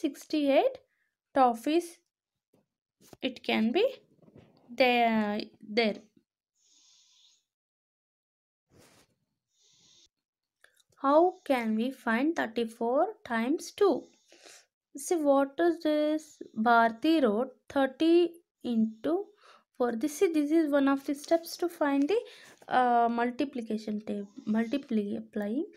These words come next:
So thirty, uh, the box, in the box thirty-four can be written as thirty plus four. Thirty-four can be written as thirty plus four.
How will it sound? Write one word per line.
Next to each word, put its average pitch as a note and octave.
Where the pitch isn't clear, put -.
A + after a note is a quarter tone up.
So E4+
thirty, E4
uh, C4+
the C4
box, C4
in D4
the C#4
box C#4
thirty-four C#4+
can C#4+
be B3+
written A#3+
as E4
thirty C4
plus C#4+
four. G3
Thirty-four C#4+
can D4+
be C#4+
written C#4
as F4+
thirty B3
plus A#3
four. G#3